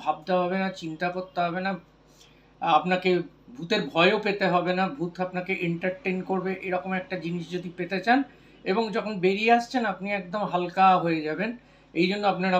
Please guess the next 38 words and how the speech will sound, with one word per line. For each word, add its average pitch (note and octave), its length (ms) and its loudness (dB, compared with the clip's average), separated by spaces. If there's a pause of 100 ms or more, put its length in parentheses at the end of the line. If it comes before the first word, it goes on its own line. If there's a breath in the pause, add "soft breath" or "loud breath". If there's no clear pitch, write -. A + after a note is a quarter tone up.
ভুলভুলাইয়া C#3 640 -2
দেখতে - 240 -20
যাবেন, A#2 240 -18
প্রথম F3+ 300 -4
কারণ। F3+ 280 -2 (840 loud breath)
দ্বিতীয় F3+ 360 0
কারণ A3 200 0 (100)
হলো B3 160 0 (240)
কার্তিক D#3 380 -4
আরিয়ান, A2+ 260 -14 (920)
মানে G#3+ 220 0 (640)
he D#3+ 200 -4
is G#3+ 120 -10
the A#3+ 80 2 (100)
topmost G#3 480 -2 (140)
performer, E3+ 500 2 (100)
my, E3 120 0 (140)
আহ, D3+ 160 -4
মানে D#3+ 120 -6 (180)
I G3+ 40 0 (160)
think A#3 180 0 (360)
right G3 200 2 (100)
now B3 100 4 (100)
he G#3 80 -6 (100)
is G3+ 120 -8
the A#3 80 -8 (120)
topmost G3+ 420 -4 (120)
performer, D3+ 480 0 (120)
I - 20 0 (100)
am G3 60 -4 (100)
not F#3 100 0 (100)
talking F#3 320 -6
about F3 260 -6
the D3+ 60 -2 (120)
acting, F#3+ 320 -4 (880 loud breath)
acting A#3+ 360 0
তো B3 60 4 (140)
ভালোই, F3+ 280 6